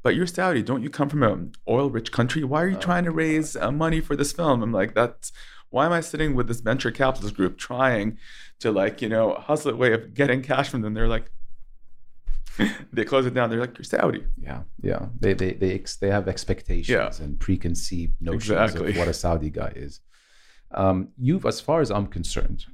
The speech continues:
Speaker 2: um, you've paved the way, uh, for a Saudi producer entering Hollywood. My guess is that it was a bumpy road for you. Do you think going forward, the road will be a little less bumpier for those who come after you?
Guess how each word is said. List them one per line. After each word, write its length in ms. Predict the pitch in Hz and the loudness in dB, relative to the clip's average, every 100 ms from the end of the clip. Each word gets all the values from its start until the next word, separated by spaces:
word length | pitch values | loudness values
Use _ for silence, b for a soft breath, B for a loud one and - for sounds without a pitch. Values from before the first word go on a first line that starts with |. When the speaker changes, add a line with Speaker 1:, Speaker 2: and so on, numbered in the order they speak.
| - | -2
Speaker 2:
um, 320 | 87 80 71 - | 2 2 0 0
you've 320 | 117 131 - | 2 2 2
paved 380 | 117 113 95 - | 2 2 0 0
the 80 | 90 | 0
way, 420 | 85 76 78 - - - - - - | 2 0 -2 -6 -16 -20 -20 -8 0
uh, 280 | 80 80 - | 2 2 -2
for 580 | - 92 85 82 80 - - - | -4 0 2 2 2 -4 -20 -8
a 60 | - | 2
Saudi 260 | 92 92 | 4 4
producer 360 | - 85 82 76 | 2 -2 0 2
entering 300 | 80 - 73 | 0 0 0
Hollywood. 340 | 73 - - - - b b b b - | 0 -2 -4 -10 -16 b b b b -6
My 160 | 101 101 | 0 0
guess 340 | 107 117 113 | 2 2 2
is 80 | 107 | 0
that 100 | 92 | 2
it 40 | 87 | 2
was 160 | 87 82 | 2 0
a 40 | |
bumpy 300 | 80 78 78 | 0 0 0
road 200 | 78 - | 0 0
for 140 | - 80 | 0 0
you. 200 | - - - - - | 0 -4 -12 -16 0
Do 80 | 107 | 2
you 100 | 117 | 2
think 360 | - 147 143 | 2 -2 0
going 260 | - 113 107 | 2 4 2
forward, 640 | - - 90 85 85 85 - - - | -2 0 2 2 0 -2 -12 -20 -6
the 100 | 98 | -2
road 200 | 90 101 104 | 2 2 0
will 60 | |
be 100 | 98 | -2
a 40 | 95 | 0
little 160 | 107 | 2
less 220 | 104 104 - | 0 0 2
bumpier 460 | 98 95 - - | 2 2 0 0
for 140 | - 90 | 0 0
those 220 | 95 92 | -2 0
who 100 | 101 | -4
come 220 | - 98 | 0 0
after 340 | 90 92 - - | 0 -6 -8 -10
you? 160 | - | -10